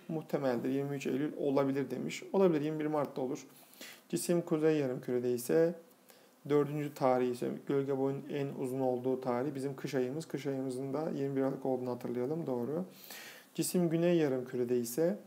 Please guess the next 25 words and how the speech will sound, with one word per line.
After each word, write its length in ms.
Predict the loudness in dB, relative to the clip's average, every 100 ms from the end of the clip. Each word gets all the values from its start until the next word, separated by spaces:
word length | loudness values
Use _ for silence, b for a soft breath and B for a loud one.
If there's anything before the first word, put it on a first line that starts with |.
| -20 B B B _ -8
e, 60 | -6
üçüncü 420 | -4 -4 -4 0
tarihi 400 | 4 6 4 2
vermiş. 320 | 2 0 0
Yirmi 220 | 0 2
bir 80 | 2
Mart 300 | 2 0 2
veya 140 | 0
yirmi 220 | 2 0 -2
üç 100 | -2
Eylül 180 | 0
olur 280 | 2 2 2
diye 260 | 0 0 -2 -8
söylemiştim. 520 | -4 -2 -2 -4 0
B 180 | 2 2
ve 120 | 0
C 180 | 0 0
şıkkı 260 | -4 -6
aynı 280 | -2 -2 -2
şeyden 300 | -4 -4 -2
bahsediyor. 440 | -2 -4 -4 -4 -4 -6 -20 _ _ _ _ _ -20 -6
Olabilir 380 | -4 -2 -4 -6 -6
diyoruz. 380 | -8 -8 -18 -20 _ _ _ _ _ _ _ _ _ _ -20 -20 _ _ _ _ _ _ _ _ _ _ _ _ _ _ _ _ _ -20 -20 -10
Yedinci 300 | -4 -4 -4
soru. 480 | -4 0 0 0